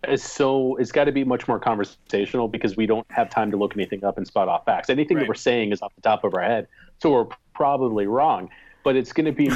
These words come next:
Speaker 2: <laughs>
Speaker 1: more like us sitting at the bar having this exact same conversation
Speaker 2: Right.
Speaker 1: because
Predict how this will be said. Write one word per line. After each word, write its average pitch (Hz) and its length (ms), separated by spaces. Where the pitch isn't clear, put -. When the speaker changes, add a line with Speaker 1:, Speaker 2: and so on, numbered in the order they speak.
Speaker 2:
<laughs> - 120
Speaker 1:
more 131 240
like 123 300
us 110 140
sitting 135 360
at - 80
the - 60
bar 127 300
having 113 340
this 107 160
exact 98 360
same 104 200
conversation 120 560
Speaker 2:
Right. 147 160
Speaker 1:
because 95 340